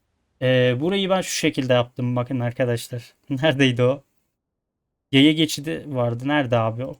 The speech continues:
Burada. Heh. Şunu kullanarak yaptım bunu. Şey yaptım.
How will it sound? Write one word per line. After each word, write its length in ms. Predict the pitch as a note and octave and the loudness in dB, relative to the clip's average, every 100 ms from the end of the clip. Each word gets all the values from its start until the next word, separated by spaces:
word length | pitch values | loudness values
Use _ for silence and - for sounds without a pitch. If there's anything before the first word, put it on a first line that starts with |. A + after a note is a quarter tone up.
| - | -14
Burada. 280 | C3+ - - _ _ _ _ _ _ _ _ _ _ _ _ _ _ _ - | -14 -14 -16 _ _ _ _ _ _ _ _ _ _ _ _ _ _ _ -2
Heh. 120 | - - _ _ _ _ _ _ _ - | -2 -2 _ _ _ _ _ _ _ -14
Şunu 340 | - F3+ F#3+ | -2 0 0
kullanarak 640 | F#3 E3 E3 E3+ F3 D#3 | 0 4 6 6 6 4
yaptım 440 | C3+ B2 - B2 A#2+ | 4 2 0 -2 0
bunu. 200 | A#2 A#2 _ _ _ _ _ _ _ _ _ _ _ - | 0 -2 _ _ _ _ _ _ _ _ _ _ _ -10
Şey 240 | - E3+ | 4 6
yaptım. 460 | F3+ D#3 - - A#2 | 6 4 2 -10 -10